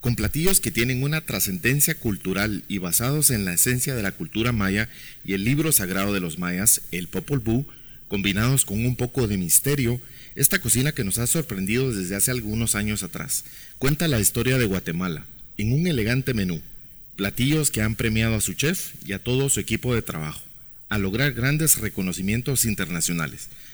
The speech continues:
Su más reciente ha obtenido el galardón a uno de los cincuenta mejores restaurantes en Latinoamérica. En esta edición de Cacao Podcast, para quienes sienten pasión por disfrutar la denominada cocina de autor,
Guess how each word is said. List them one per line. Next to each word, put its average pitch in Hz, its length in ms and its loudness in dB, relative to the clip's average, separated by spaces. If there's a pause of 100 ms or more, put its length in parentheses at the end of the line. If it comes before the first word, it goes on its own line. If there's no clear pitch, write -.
(180)
Su - 140 -8
más 90 200 0
reciente 131 540 2 (320)
ha 117 100 -2
obtenido 117 400 2
el 135 80 0
galardón 92 680 0
a 98 120 -2
uno 143 260 2
de 131 60 2
los 101 100 0
cincuenta 156 480 0
mejores 120 480 2
restaurantes 110 720 0
en 110 100 2
Latinoamérica. 82 680 -4 (400)
En 101 160 0
esta 160 220 2
edición 113 420 2
de 92 100 0
Cacao 107 340 0
Podcast, 123 540 -2 (280)
para 98 160 -2
quienes 95 280 0
sienten 139 340 2
pasión 123 400 0
por 101 160 -2
disfrutar 95 520 -2
la 95 140 0
denominada 90 680 -2 (340)
cocina 113 440 2
de 123 80 4
autor, 135 420 0